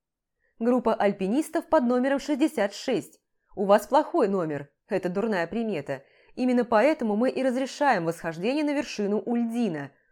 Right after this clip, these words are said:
Очень интересно, чем же всё это дело закончится.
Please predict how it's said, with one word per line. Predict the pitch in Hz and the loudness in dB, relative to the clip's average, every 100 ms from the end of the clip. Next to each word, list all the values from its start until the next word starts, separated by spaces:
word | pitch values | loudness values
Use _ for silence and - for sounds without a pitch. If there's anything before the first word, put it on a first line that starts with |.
| _ _ | _ _
Очень | 185 214 247 | -2 0 -2
интересно, | 277 330 285 165 - 143 147 | 0 0 0 -2 -6 -14 -14
чем | - 226 247 | -6 -2 -2
же | 277 | -2
всё | - | -4
это | - 233 226 | -4 -2 -2
дело | 165 160 | 0 0
закончится. | 165 185 - 170 147 139 - 127 | 0 -4 -4 -6 -6 -12 -12 -16